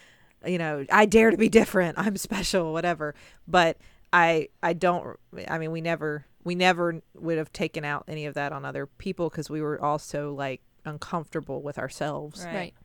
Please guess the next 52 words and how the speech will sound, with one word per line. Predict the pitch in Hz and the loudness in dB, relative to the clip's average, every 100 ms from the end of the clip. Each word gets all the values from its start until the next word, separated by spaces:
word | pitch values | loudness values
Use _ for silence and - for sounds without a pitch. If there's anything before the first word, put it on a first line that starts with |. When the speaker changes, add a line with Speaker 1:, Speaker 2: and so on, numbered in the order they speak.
| - | -14
Speaker 1:
At | 160 | -8
least | 156 151 | -8 -2
that | 175 - | 0 0
was | |
my | 156 143 | -4 -10
experience. | - - - - - | -12 -14 -12 -12 -10
Speaker 2:
Well, | 349 - | -10 -8
and | 349 | -10
I | |
think, | 359 427 427 _ | -12 -14 -18 _
you | - 311 | -12 -6
know, | 320 | -4
like, | 302 262 - | -4 -8 -10
I, | - _ _ - - | -12 _ _ -16 -10
I | 254 | -10
think | 302 | -8
that | 320 285 | -8 -4
that | 254 - _ - | -6 -8 _ -14
touches | 233 226 208 | -12 -12 -10
on | 208 | -10
a | |
bigger | 185 185 196 | -8 -10 -10
point, | 202 175 | -10 -10
which | 175 | -12
is | |
how | - | -14
much, | 185 180 - | -12 -12 -14
uh, | - _ - 165 185 | -18 _ -18 -16 -10
realizing | 196 262 285 220 | -2 2 2 0
just | 196 - | -10 -6
how | 202 | -4
much | 196 175 - | -4 -6 -10
fashion | - 165 165 185 170 | -8 -8 -8 -10 -12
has | 160 - - - | -14 -16 -18 -18
changed, | - 165 175 196 214 - | -16 -14 -12 -14 -14 -8
or | 208 | -6
more | 220 240 | -4 -4
importantly, | 233 - _ - 226 - 196 | -6 -12 _ -10 -8 -6 -8
like, | 180 156 | -8 -10
fashion | - 175 165 180 | -8 -6 -6 -8
has | 170 170 | -12 -12
become | 165 - 147 139 | -14 -14 -16 -14
just | 139 - | -18 -16
fashion. | 135 139 143 175 190 | -14 -14 -14 -14 -12
Like, | 160 156 - - _ _ _ _ | -10 -12 -14 -20 _ _ _ _
I, | - 214 - - | 0 0 0 -6
like, | 202 - | -6 -4
back | 220 277 233 | -4 -4 -6
in | |
the | 180 | -8
day, | 151 190 214 190 156 | -8 -4 -2 -2 -2
like, | 151 151 - | -4 -6 -8